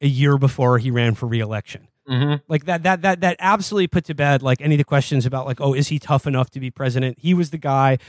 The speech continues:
Speaker 1: who was president when we, quote, "got Osama bin Laden." And I think that that was entirely, <laughs> the timing of that always seems suspicious to me. And it's certainly just, regardless of what you think about it,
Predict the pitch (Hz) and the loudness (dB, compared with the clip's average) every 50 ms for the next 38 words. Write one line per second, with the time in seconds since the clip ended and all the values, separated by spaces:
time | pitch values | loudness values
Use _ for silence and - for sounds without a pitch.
0 | - - _ _ - 135 131 - - - - 139 127 117 127 123 123 - - 139 | -16 -20 _ _ 0 2 2 2 0 0 0 0 2 2 2 0 -2 -2 -4 -4
1 | 135 123 123 123 123 117 - _ _ _ _ _ _ - - 143 127 123 - _ | -2 -2 -2 -4 -6 -8 -10 _ _ _ _ _ _ -4 0 0 0 0 -2 _
2 | - 147 123 - 147 139 143 131 127 - _ - 135 120 - - 131 120 120 120 | -14 -14 -6 -2 2 2 2 2 0 -4 _ -2 0 0 0 0 0 0 0 0
3 | 113 117 123 117 110 113 113 117 110 101 92 - - _ _ _ _ _ _ 135 | 0 -2 -2 -2 0 0 0 0 0 -2 -6 -14 -20 _ _ _ _ _ _ -6
4 | 139 143 143 - 185 180 - 175 156 - 139 135 147 143 160 147 143 135 127 143 | -4 -4 -4 -4 -6 -6 -6 -8 -8 -2 0 0 0 0 2 0 0 0 0 -4
5 | 143 127 - - 131 127 135 135 135 139 135 127 120 - _ _ _ _ _ _ | -8 -10 -6 -4 0 0 0 2 2 0 0 0 -2 -4 _ _ _ _ _ _
6 | _ _ - 131 - - - - 151 - - 185 180 202 202 190 175 143 135 131 | _ _ -10 -8 -8 -8 -8 -8 -10 -4 0 2 2 4 4 4 4 4 4 4
7 | 123 127 127 131 - _ _ _ _ _ _ _ - 165 165 160 156 - - 156 | 4 4 2 2 -2 _ _ _ _ _ _ _ -2 0 2 2 2 2 0 -2
8 | 147 - 147 135 - - 175 160 - 156 139 - 135 120 120 117 120 131 131 - | -2 -2 -4 -6 -4 -2 -2 0 0 -2 -2 -2 -4 -4 -4 -4 -4 -4 -4 -6
9 | 185 185 165 151 147 139 143 135 - - 147 - - - - _ _ - 185 196 | -6 -4 -4 -2 -2 -4 -6 -8 -8 -8 -10 -10 -12 -16 -20 _ _ -2 0 0
10 | 214 269 254 220 240 214 190 190 196 170 160 151 147 147 147 - | 2 2 0 0 -2 -4 -2 -2 0 2 2 2 2 2 0 -4